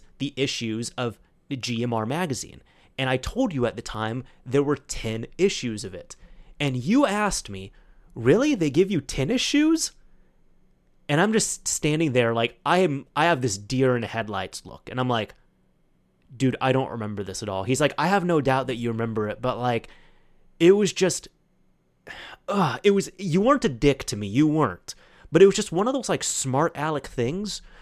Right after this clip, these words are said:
where I was like, "You know, mm, I can't even be mad at this kid for saying that." And I'm just like,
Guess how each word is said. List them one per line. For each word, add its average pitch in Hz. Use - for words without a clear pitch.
where 156
I 151
was 151
like, 135
"You 135
know, 185
mm, 202
I 143
can't 202
even 185
be 160
mad 139
at 113
this 110
kid 104
for 123
saying 110
that." 98
And 160
I'm 185
just 175
like, 160